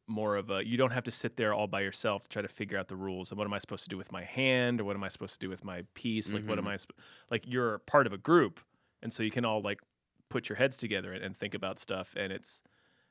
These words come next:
Speaker 1: I think that's a better entry point for people who don't normally play.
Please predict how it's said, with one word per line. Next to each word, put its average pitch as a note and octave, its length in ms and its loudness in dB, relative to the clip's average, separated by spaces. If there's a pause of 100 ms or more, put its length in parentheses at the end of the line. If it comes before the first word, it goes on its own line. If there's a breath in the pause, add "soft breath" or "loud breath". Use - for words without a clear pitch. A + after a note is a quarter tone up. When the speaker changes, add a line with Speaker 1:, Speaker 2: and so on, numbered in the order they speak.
(140)
Speaker 1:
I A#2+ 80 2
think A#2 280 -2
that's A#2 260 2
a G#2+ 60 -4
better F#2+ 420 0
entry G#2 280 -2
point G2 260 -8
for G2 100 -10
people F#2+ 480 -6 (180)
who G#2+ 120 -6
don't G2 260 -2
normally G2 480 -4
play. - 340 -6